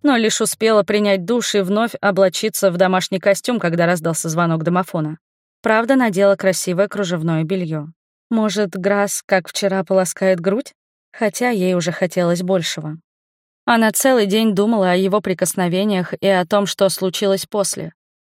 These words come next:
К своему стыду Ника не помнила, испытывала ли нечто подобное с Павлом. Конечно, она понимала, что их с Грассом практические занятия переходят грань. Но не так давно она посмотрела фильм «Секс по дружбе»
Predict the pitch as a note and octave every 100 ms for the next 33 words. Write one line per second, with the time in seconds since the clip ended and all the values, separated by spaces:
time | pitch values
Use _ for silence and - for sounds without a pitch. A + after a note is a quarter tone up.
0 | - - A#3+ A3+ A#3 A3+ - A#3+ C4 A#3+
1 | E3+ _ - B3 A#3+ - A3+ A3+ C4 B3
2 | G3+ F#3+ F#3 - A3 - - B3 A3+ G3+
3 | G3+ G3 G3+ G#3 A3 - G#3 G#3+ G#3+ G3+
4 | F3 F#3+ - A#3+ G#3 E3 D#3+ E3 _ _
5 | _ _ C#4+ C4+ C4 A#3 G#3+ F#3 G#3 G#3
6 | G#3+ A#3 G3+ - - G3 - - A3+ G#3+
7 | - F#3 E3+ F#3+ G#3+ - F#3+ E3+ F#3 F3
8 | - G#3 - - F3+ F3 F3+ F#3+ G#3+ G3
9 | F3 F#3+ F#3 A#3+ F#3 D#3+ E3 E3+ D3+ D#3
10 | _ _ _ - B3 G#3 G#3 F#3+ G#3+ G3
11 | F#3+ G#3+ G#3 G3 E3 - G3+ F3+ F#3+ F#3+
12 | - G3+ F#3+ F3 G3+ F#3+ - A3 C#4+ E4
13 | G3+ G3